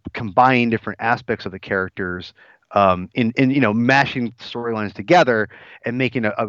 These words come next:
a really cool, uh, cohesive story for the mainstream audience. I'm curious if that's what happens with, with, uh, with Harlow here, but, um, but anyway, Ethan Hawke is, is a great actor. I've always been a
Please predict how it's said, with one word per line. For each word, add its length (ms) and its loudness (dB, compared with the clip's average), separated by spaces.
a 40 -12
really 300 -8
cool, 480 -4
uh, 220 0
cohesive 420 -10
story 240 0
for 120 -8
the 60 -6
mainstream 360 -6
audience. 480 4
I'm 100 -4
curious 300 4
if 60 -12
that's 200 4
what 100 2
happens 280 2
with, 160 -8
with, 200 -14
uh, 220 -8
with 120 -18
Harlow 380 -4
here, 320 0
but, 320 4
um, 500 6
but 200 -2
anyway, 560 2
Ethan 220 -2
Hawke 280 2
is, 140 0
is 120 -4
a 60 -4
great 260 0
actor. 400 -2
I've 180 0
always 200 4
been 180 -4
a 80 -6